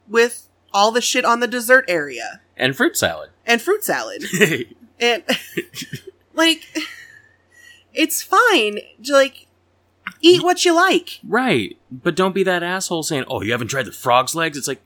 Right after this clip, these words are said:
Speaker 2: no.
Speaker 1: No, 'cause I don't like it. Maybe I, maybe I don't want to.
Speaker 2: Or maybe I'm not in the mood for it right now.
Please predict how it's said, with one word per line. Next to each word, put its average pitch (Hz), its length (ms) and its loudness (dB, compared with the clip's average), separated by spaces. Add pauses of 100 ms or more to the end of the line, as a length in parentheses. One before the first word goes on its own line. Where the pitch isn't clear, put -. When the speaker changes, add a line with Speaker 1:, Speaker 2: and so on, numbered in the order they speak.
(360)
Speaker 2:
no. 143 380 -6
Speaker 1:
No, 370 260 0
'cause - 180 -10
I 277 60 -2
don't 330 140 -2
like 370 240 -2
it. 160 200 -10 (400)
Maybe 240 360 -6
I, 370 240 -2
maybe 302 220 -4
I - 20 -6
don't 392 140 -8
want 403 160 -6
to. - 380 -8 (420)
Speaker 2:
Or 165 100 -2
maybe 196 200 2
I'm 185 100 2
not 175 160 0
in 170 80 -4
the 170 60 -2
mood 165 200 -2
for 165 120 -2
it - 40 -2
right 147 200 -4
now. 143 340 -6